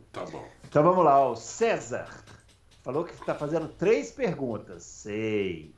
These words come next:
Speaker 1: Beleza,
Speaker 2: Muito
Speaker 1: é,
Speaker 2: bem,
Speaker 1: beleza.
Speaker 2: vamos lá, ó. Adalto, a Mercedes conseguiu melhorar a relação entre simulador e a pista ou estão na mesma? Resposta rápida.
Speaker 1: Na mesma.
Speaker 2: Muito bem.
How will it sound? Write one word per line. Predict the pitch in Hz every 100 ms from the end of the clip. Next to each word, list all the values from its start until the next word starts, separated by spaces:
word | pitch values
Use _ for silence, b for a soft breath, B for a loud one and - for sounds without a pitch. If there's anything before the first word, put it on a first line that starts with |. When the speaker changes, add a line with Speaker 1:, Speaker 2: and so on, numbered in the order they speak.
| - 73
Speaker 1:
Beleza, | 82 92 95 - 78
Speaker 2:
Muito | 71 156
Speaker 1:
é, |
Speaker 2:
bem, | 127 104
Speaker 1:
beleza. | 90 82
Speaker 2:
vamos | 101 135 131
lá, | 107 107
ó. | 98
Adalto, | 107 127 120 131 113 127
a |
Mercedes | 131 131 151 151 -
conseguiu | 147 139 127 127
melhorar | 123 120 123 123
a |
relação | 107 117 110 127
entre | 117
simulador | - 120 120 113 123 127
e |
a | 107
pista | - 190 233 226
ou |
estão | - 202
na | 170
mesma? | 139 120 104 110
Resposta | 175 - 220 180
rápida. | 127 117 - 101 82 65 _ _ 120 120 -
Speaker 1:
Na | 113 113
mesma. | 113 98 82 67 - _ _ _ _ _ _ _ _ _ _
Speaker 2:
Muito | 101 92
bem. | 98 101 - -